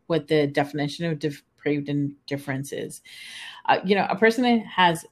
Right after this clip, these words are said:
depraved indifference to human life when that person has an utter disregard for the value of human life, a willingness to act not because he is or she means to cause an grievous harm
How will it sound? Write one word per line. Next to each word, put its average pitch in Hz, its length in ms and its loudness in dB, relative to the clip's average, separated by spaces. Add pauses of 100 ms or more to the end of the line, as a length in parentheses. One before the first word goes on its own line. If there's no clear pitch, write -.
(140)
depraved 175 640 0 (320)
indifference 165 580 0
to 175 80 -4
human 160 320 -2
life 160 380 -2
when 160 140 0
that - 200 0
person 160 300 -2
has 156 260 -2
an 156 140 -4 (120)
utter 170 280 2
disregard 151 880 0
for - 140 -4
the 147 120 2
value 156 480 2
of 151 80 -6
human 151 360 -4
life, 143 300 -2 (360)
a 185 80 2
willingness 190 640 4
to 175 200 0
act 160 340 2 (320)
not 180 180 4
because 190 340 -2
he 175 280 2
is 165 340 2 (400)
or 175 80 0
she 175 160 0
means 202 520 2 (280)
to - 80 -8
cause 160 640 2 (160)
an 156 200 -4 (480)
grievous 165 340 2
harm 170 600 2